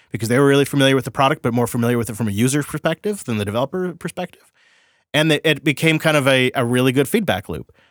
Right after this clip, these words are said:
Uh, and so I, I was only there for about, about two years, really, so I don't know how it worked out ultimately. But that was my experience with something like that in a really kinda high-pressure situation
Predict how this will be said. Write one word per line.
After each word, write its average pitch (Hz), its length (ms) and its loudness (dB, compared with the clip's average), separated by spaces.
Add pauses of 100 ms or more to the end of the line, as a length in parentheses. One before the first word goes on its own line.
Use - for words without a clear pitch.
(240)
Uh, 113 320 2
and 135 100 0
so 220 100 2
I, 247 240 4
I - 40 6
was 285 80 2
only 285 180 4
there 196 380 2
for 160 320 -2 (160)
about, 143 240 -2 (160)
about - 200 0
two - 120 -6
years, 110 240 -2
really, 98 200 -2
so 110 140 -4
I 120 80 0
don't 147 160 2
know 135 160 2
how 123 180 2
it 104 80 -2
worked 117 220 -2
out 101 140 -2
ultimately. 107 580 -4 (720)
But 101 280 -4
that 147 160 2
was 131 200 0
my 147 320 2
experience 107 500 -2
with 107 100 -6
something 107 220 -4
like 104 160 -4
that 101 80 -2
in 98 60 -2
a 110 60 -2
really 113 180 0
kinda 107 240 -2
high-pressure 127 520 -2
situation 175 680 -8